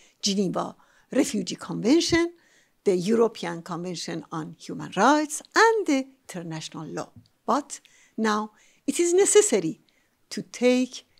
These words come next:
three steps vis-à-vis the Mullah's regime. First, the policy of easing sanctions against the regime must be stopped. This policy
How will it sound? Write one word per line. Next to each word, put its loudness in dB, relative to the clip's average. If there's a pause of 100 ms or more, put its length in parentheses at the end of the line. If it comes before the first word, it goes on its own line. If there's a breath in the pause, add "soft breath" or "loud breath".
(160)
three -2
steps -2
vis-à-vis -6
the -10 (140)
Mullah's -10
regime. -10 (560)
First, 2 (580 soft breath)
the 0
policy 2
of 4 (220)
easing 4
sanctions -4 (280)
against 6
the 0
regime -6
must -6
be -10
stopped. -12 (640)
This -4
policy -8